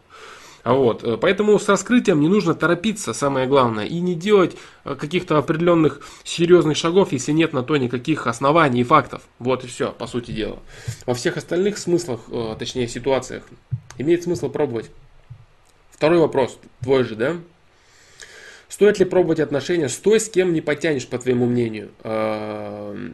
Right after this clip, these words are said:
так, так, так, так. По каким, по каким критериям и ты бы мог не потянуть? По твоему мнению, с кем не потянешь?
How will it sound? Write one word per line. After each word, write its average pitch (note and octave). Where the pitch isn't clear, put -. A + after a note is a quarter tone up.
так, A#2
так, D#3
так, C#3+
так. -
По A#2+
каким, F3
по A#2+
каким F3+
критериям D3
и -
ты B2
бы B2
мог A#2+
не A#2+
потянуть? A#2+
По B2
твоему D3
мнению, D3
с -
кем C#3
не B2+
потянешь? A#2+